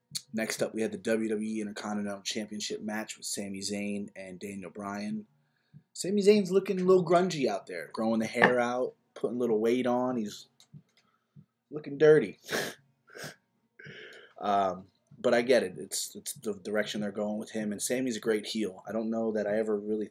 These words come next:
thought maybe Sami could be a great heel, but he has proved to be so. And, uh, good for him. And obviously, these are two of the best ever. Um, they're up there,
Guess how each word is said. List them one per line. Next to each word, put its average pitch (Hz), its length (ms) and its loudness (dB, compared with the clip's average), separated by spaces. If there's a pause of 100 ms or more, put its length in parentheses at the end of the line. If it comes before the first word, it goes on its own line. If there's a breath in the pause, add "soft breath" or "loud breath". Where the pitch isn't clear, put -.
thought 107 240 -2
maybe 98 280 -12
Sami 107 380 -4
could 95 260 -12
be 117 160 -4
a 110 60 2
great 95 280 -8
heel, 92 340 -10
but 92 240 -10
he 98 320 -16
has 110 420 -6 (720)
proved 123 480 0 (220)
to 101 100 -10
be 107 240 -6
so. - 380 -6 (160)
And, 95 340 -14
uh, 90 260 -12
good 104 160 -10
for 101 120 -14
him. 98 260 -8 (540 soft breath)
And 98 100 -8
obviously, 107 380 -4
these 101 200 -4
are 104 60 -4
two 110 140 -4
of 104 80 -4
the 95 60 -6
best 101 360 -2
ever. 104 360 -2 (760 loud breath)
Um, 90 400 -12 (1040)
they're 101 160 -10
up 101 220 -4
there, 113 300 -2